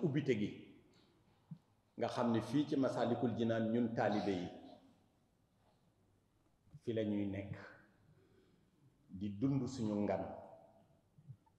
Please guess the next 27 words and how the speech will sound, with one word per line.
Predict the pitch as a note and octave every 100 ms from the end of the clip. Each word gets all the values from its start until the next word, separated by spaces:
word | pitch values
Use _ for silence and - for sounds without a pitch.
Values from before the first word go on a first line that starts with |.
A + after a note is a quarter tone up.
| _ _
di | G2 G#2
ganale | A2+ A2 G#2+
suñu | - G#2 G2+
gan | G2 F#2 -
fee | G#2
mu | A2 G2+
ne, | E2+ - - - - _ _ _ -
ak | G2+ G#2+
ñañ | G#2+ G#2
fay | - G2
yebal | G2+ G#2 F#2+
ak, | A2+ - - - - -
ak | A#2 G#2
ña | G2+
fay | - A2+ G#2+
nekk. | A2+ A#2 - - - - - _ _ _ _ _ _ _ _ _ _ _ - _ _ -
Fii | A#2 B2+ D3 F3 - -
muy | A2 A2+
programme | B2 A#2+ A2+ A2 G#2+
boo | G#2+ A2
xam | A2 A2
ne | G2+
bii | G#2+ B2 C3
def | A2 G#2+
nañu | G#2+ G#2
comité | A2+ A2+ A2 G2+
scientifique, | G#2 G2+ - F#2+ A#2